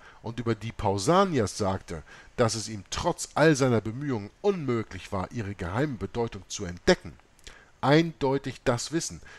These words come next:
das selbst das Heidentum über die wahre Natur des Sündenfalls und über die so wichtige Natur des Todes hatte, der im ursprünglichen Bund angedroht war. Diese Neugeburt von Athes legte den Grundstein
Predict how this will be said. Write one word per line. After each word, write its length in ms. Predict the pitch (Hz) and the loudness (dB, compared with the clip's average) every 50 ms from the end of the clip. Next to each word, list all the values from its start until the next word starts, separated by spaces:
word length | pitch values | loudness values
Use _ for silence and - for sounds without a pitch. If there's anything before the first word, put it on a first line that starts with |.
| - - | -12 -6
das 200 | - 92 - - | -4 -4 -2 0
selbst 320 | 107 113 120 - - - | 2 2 2 2 0 -4
das 260 | 131 113 - - - 123 | -4 -2 -2 -2 0 4
Heidentum 600 | 147 175 170 139 120 - - - 110 107 107 - | 6 6 4 4 0 -10 -10 -8 -8 -8 -8 -10
über 160 | - 92 98 | -10 -12 -12
die 160 | - - 85 80 78 | -12 -12 -16 -10 -4
wahre 340 | 92 113 127 135 131 139 143 | 0 2 2 2 2 0 0
Natur 380 | 135 131 123 - - 120 120 | 0 0 -2 -2 -6 -6 -4
des 220 | 113 113 101 - - | -4 -4 -6 -4 -4
Sündenfalls 680 | 143 151 160 135 107 104 - - 90 87 85 85 - - - - - - | -4 -4 -4 -6 -12 -14 -6 -4 -4 -2 -2 -4 -6 -10 -14 -20 -18 -12
und 180 | - 107 120 123 | -12 -8 -6 -4
über 140 | 107 110 98 | -2 -2 -4
die 140 | 95 95 | -4 -6
so 260 | 95 131 143 139 131 135 | -4 -2 0 0 0 0
wichtige 400 | 196 - - - 190 - 175 165 | -2 -4 -4 -6 -2 -2 0 0
Natur 400 | 160 151 - - - 185 175 127 | 0 -2 -2 -4 -6 -4 -2 -2
des 240 | 98 - - - | -2 -4 -8 -10
Todes 460 | - - - 196 196 - 107 - - 92 | -12 -8 -6 -4 -4 -4 -4 -6 -4 -4
hatte, 260 | 87 - - 76 - - - - - - - - | -4 -4 -4 -10 -12 -14 -20 -20 -20 -14 -6 -6
der 120 | 95 85 | -4 -4
im 120 | 82 80 - - | -6 -10 -12 -6
ursprünglichen 680 | - 147 147 - - - - 143 143 143 135 120 143 147 | -2 -2 -2 -2 -2 -6 -6 -6 -6 -6 -6 -8 -8 -12
Bund 380 | - - 151 120 90 - - - _ - - _ - | -8 -4 -4 -4 -4 -6 -14 -16 _ -20 -20 _ -6
angedroht 680 | - 123 101 87 82 82 - - - 71 69 - - - | -4 -4 -4 -4 -10 -14 -14 -14 -16 -16 -16 -16 -14 -12
war. 260 | 67 52 - - - _ _ - _ _ _ _ _ _ _ _ _ _ _ _ - - - - - - - - - - - - - | -12 -12 -12 -14 -16 _ _ -20 _ _ _ _ _ _ _ _ _ _ _ _ -20 -20 -20 -20 -20 -20 -20 -20 -20 -20 -20 -10 -6
Diese 240 | 104 101 85 92 85 | -4 -2 -2 -2 -2
Neugeburt 720 | 85 90 113 131 151 165 - 165 156 131 143 156 165 - - | 0 2 4 4 4 4 4 0 -6 -6 -6 -6 -6 -6 -4
von 160 | - 160 131 - | -4 -4 -4 0
Athes 420 | - 160 - - 117 95 - - - - - - - | -2 -2 0 2 0 -2 -2 -6 -8 -10 -16 -8 0
legte 360 | 95 113 143 151 - - 160 | 6 8 8 6 6 2 -4
den 240 | - 165 165 160 - | -2 -2 -4 -4 -6
Grundstein 960 | - - 147 180 202 202 185 - - - - - - 95 90 87 80 76 73 | -8 -2 0 0 0 0 -2 -6 -6 -6 -4 0 0 0 0 0 -4 -6 -10